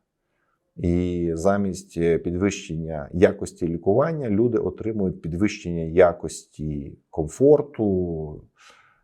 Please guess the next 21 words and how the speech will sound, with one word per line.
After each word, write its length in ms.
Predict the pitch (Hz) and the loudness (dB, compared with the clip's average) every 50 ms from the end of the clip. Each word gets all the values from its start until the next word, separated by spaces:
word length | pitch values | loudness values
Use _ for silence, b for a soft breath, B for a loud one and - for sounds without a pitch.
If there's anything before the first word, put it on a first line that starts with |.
| b _ | b _
краще 420 | _ - 107 110 107 - - - 87 | _ 8 8 8 8 6 2 -2 -2
будуть 380 | 82 80 85 78 78 73 - | 0 0 -2 -2 -4 -4 -6
стіни 480 | - - - - - 135 143 139 135 123 | -8 -10 -10 -2 2 2 2 4 2 2
пофарбовані, 1300 | - 120 107 - - 104 101 98 98 107 104 101 98 92 92 92 92 90 87 85 82 78 76 71 69 - | 2 0 0 2 0 0 0 0 2 4 6 6 6 6 4 2 0 -2 0 -2 -2 -2 -4 -6 -8 -6
краще 440 | - - 90 87 - - - - 78 | -2 0 0 0 0 -4 -10 -10 -10
будуть, 380 | 76 71 80 78 73 76 76 | -6 -6 -6 -6 -6 -6 -4
більше 340 | 78 85 117 110 - - 92 | 0 2 4 4 4 2 0
буде 240 | 87 82 90 82 78 | 0 0 -2 -4 -4
телевізорів, 960 | 78 - 82 78 82 87 107 143 151 139 110 101 107 92 95 101 92 82 82 | -4 -4 -4 -2 -2 0 0 0 0 -2 -2 -4 -4 -4 -4 -6 -6 -6 -8
якихось 520 | 82 - - 92 - - 87 85 - - - _ _ _ - | -10 -10 -8 -8 -8 -8 -10 -10 -12 -14 -20 _ _ _ -8
розважальних 960 | - 71 80 87 82 85 95 95 82 95 92 85 82 78 78 76 78 - - | -2 2 2 2 4 4 4 4 6 6 6 6 6 4 0 -6 -10 -12 -12
речей, 340 | 78 80 80 - 131 131 120 | -12 -10 -2 2 4 4 4
можливо, 380 | 104 87 76 69 90 90 87 85 | 4 0 -2 -2 -2 -2 -2 -4
смачніше 640 | - - 98 104 101 - - - 104 90 - 90 | -4 -2 -2 -2 -2 -2 -4 -4 -4 -4 -4 -6
будуть 400 | 82 82 87 80 76 80 76 - | -6 -6 -6 -6 -6 -8 -12 -12
там 140 | - - 71 71 69 - _ _ _ _ _ _ _ _ _ _ | -12 -14 -14 -14 -16 -20 _ _ _ _ _ _ _ _ _ _
годувати 680 | 80 78 92 87 85 80 69 82 113 139 135 131 117 104 | -2 0 0 2 0 4 6 8 8 8 8 4 -2 -6
в 60 | - | -6
цих 240 | - - 90 - - | -8 -12 -12 -10 -6
приватних 540 | 95 92 87 87 87 82 - 90 85 - | -2 -2 -2 -2 -4 -6 -8 -10 -10 -6
клініках. 480 | - 90 90 87 82 76 78 - - 82 | -2 -2 0 0 -2 -4 -8 -12 -14 -20